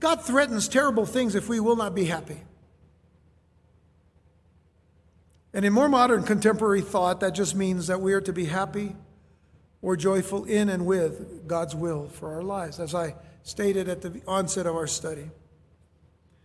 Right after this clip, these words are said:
And I wanted to say it then so that when we get here, we realize where we've been in this storm. We're to be happy.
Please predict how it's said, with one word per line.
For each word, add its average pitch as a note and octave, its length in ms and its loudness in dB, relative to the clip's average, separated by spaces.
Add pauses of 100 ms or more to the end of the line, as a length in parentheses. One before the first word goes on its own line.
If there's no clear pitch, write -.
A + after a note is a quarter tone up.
(720)
And D#3 60 -4
I - 20 -2
wanted G3 220 0
to F#3+ 80 -2
say G3 220 -2
it F#3 120 -6
then F#3+ 380 0
so F#3 140 -4
that F3 100 0
when E3+ 160 -2
we E3+ 80 -4
get F3+ 200 -2
here, F3 440 0
we F3 140 -4
realize D#3+ 840 -4 (1700)
where F3 240 -4
we've E3+ 240 -2
been D#3+ 400 -4 (140)
in D#3+ 120 -6
this D#3 160 -4
storm. - 500 -6 (3250)
We're G#3+ 180 4
to B3 60 -4
be A3+ 160 0
happy. E3+ 460 -4